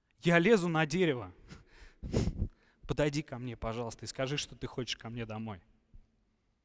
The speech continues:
Да, так, простыми словами, никакими не заученными.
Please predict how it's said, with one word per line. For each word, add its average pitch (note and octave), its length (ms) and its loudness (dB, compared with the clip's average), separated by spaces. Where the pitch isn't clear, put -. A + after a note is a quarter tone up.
Да, F3 280 4
так, - 340 -2
простыми D#3 400 -2
словами, C#3 520 0
никакими F3+ 420 -2
не D#3+ 120 -2
заученными. C3 640 -4